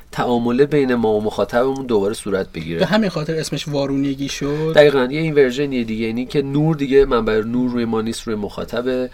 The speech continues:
Speaker 1: در اصل. و این بار واقعاً موقع ساز زدن ما دیگه داشتیم ریاکشن آدم‌ها رو می‌دیدیم. اه، و، اه، چند تا نکته بود که هر زمانی مخاطب توی اجرای ما معمولاً اینجوری، البته توی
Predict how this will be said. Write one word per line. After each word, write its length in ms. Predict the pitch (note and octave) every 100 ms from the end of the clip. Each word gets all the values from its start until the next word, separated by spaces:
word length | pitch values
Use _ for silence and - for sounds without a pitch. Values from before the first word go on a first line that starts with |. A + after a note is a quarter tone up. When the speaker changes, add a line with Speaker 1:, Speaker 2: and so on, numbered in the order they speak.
| - - -
Speaker 1:
در 160 | G2+ F2+
اصل. 220 | B2 - - -
و 200 | G#2+ A2+
این 180 | A#2 A#2+
بار 200 | C3+ D3+ - -
واقعاً 280 | A#2+ A#2+ C#3
موقع 500 | D3+ A#2+ A#2 A2 -
ساز 340 | - A#2+ G#2+
زدن 360 | A2+ A2 A#2 C#3+
ما 280 | D3 C#3+ D3
دیگه 260 | C3 B2+
داشتیم 380 | B2+ B2+ - C3
ریاکشن 500 | A2 F2+ D#2+ - G#2
آدم‌ها 480 | F2 E2 E2+ F2+ F#2+
رو 80 | F2+
می‌دیدیم. 600 | F2 E2 E2 F2 G2+ A#2+ - - - - A#2
اه، 240 | A2+ A2
و، 140 | G#2+
اه، 240 | A#2 G#2+ G#2+ F2 F#2+ F2+ - - G2+ - - - -
چند 240 | B2 A#2+
تا 140 | B2+
نکته 360 | A#2 A2+ - A#2
بود 180 | A#2+ A#2+
که 300 | - A#2 A#2+
هر 360 | - C3 C3 C3
زمانی 720 | A#2+ A2 A2+ C3 D3+ D3+ D3
مخاطب 600 | B2 G#2+ G#2 A#2 A2+ -
توی 120 | - C3+
اجرای 340 | A#2 A2+ B2
ما 140 | B2+
معمولاً 400 | B2 G#2+ G#2 G#2
اینجوری، 380 | A#2 G#2+ G2 G#2
البته 260 | F#2+ F#2 G2+
توی 300 | - G2+